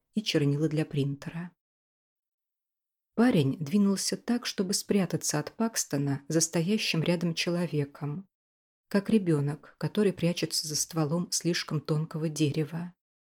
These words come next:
Парень засунул руки в карманы, как будто чтобы убедиться, что не потерял какую-то лежавшую там вещь, но в то же время хотел, чтобы там ничего не было.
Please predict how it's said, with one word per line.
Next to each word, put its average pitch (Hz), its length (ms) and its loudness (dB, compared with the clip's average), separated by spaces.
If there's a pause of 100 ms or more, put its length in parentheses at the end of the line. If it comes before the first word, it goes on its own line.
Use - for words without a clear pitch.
(640)
Парень 226 280 6
засунул 196 460 2
руки 196 220 0
в - 80 -12
карманы, 151 760 0 (360)
как 156 200 -2
будто 185 320 -2
чтобы 165 340 -2
убедиться, 170 540 -2
что - 180 -4
не 170 120 0
потерял 156 560 0
какую-то 175 520 -2
лежавшую 151 680 -2
там 156 220 -2
вещь, 139 600 -6 (480)
но 185 120 2
в - 80 -6
то 160 140 -2
же 156 140 0
время 143 280 0
хотел, 170 560 -4 (280)
чтобы 143 320 -2
там 160 280 -2
ничего 147 420 -2
не 143 240 0
было. 147 440 -6